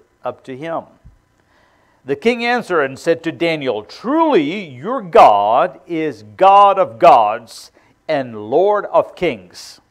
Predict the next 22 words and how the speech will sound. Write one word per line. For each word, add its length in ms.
and 200
revealer 680
of 240
mysteries, 840
for 200
you 180
have 120
been 160
able 260
to 120
reveal 400
this 260
mystery." 440
Then 440
the 80
king 440
gave 320
Daniel 680
high 560
honors 680
and 320
many 420